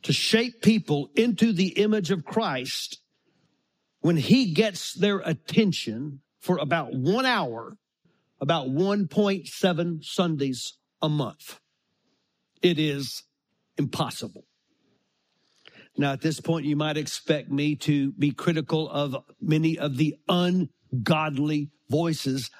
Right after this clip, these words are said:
that we listen to. I don't need to do that. My concern,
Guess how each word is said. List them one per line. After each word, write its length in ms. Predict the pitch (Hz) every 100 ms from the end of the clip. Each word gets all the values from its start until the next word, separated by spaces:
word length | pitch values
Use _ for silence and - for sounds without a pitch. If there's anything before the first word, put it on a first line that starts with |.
| _
that 240 | 156 -
we 160 | 147 147
listen 340 | 143 160 151
to. 160 | 139 135
I 120 | - 185
don't 240 | 190 139
need 260 | 147 185 160
to 80 |
do 200 | 131 131 113
that. 280 | 117 113
My 220 | 127 160 233
concern, 540 | - 127 151 143 117